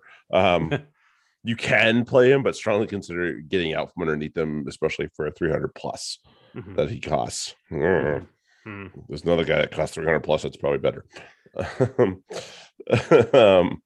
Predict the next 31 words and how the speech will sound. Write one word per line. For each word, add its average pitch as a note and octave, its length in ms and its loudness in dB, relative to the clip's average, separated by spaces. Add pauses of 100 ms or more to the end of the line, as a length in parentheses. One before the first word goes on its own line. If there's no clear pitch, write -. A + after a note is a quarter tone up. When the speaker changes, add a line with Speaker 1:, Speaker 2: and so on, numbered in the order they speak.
(520)
Speaker 1:
for A#2 140 0
Bristol, G2+ 500 4 (120)
um, E2+ 640 0 (680)
Sinclair C#3+ 360 6
is A2+ 200 8
in A2 100 2
play G#2+ 200 4
this G2+ 180 0
week. G#2+ 180 -2
Hasn't C3+ 300 2
been A2+ 160 0
great, E2+ 360 0
but G2 120 2
Exeter F#2+ 280 0
are D#2+ 60 -2
last D#2+ 440 -6
versus F2 280 -10
props. - 500 2 (540)
Uh, F#2 180 2
a G2 60 2
word A#2 160 8
of G#2 80 2
caution, - 480 -2
the F2 80 0
better F#2+ 460 2
of F#2+ 140 0
the F2+ 80 -2
two G2+ 200 -8
sides F2+ 320 2
against D#2+ 420 -4
Exeter E2 380 0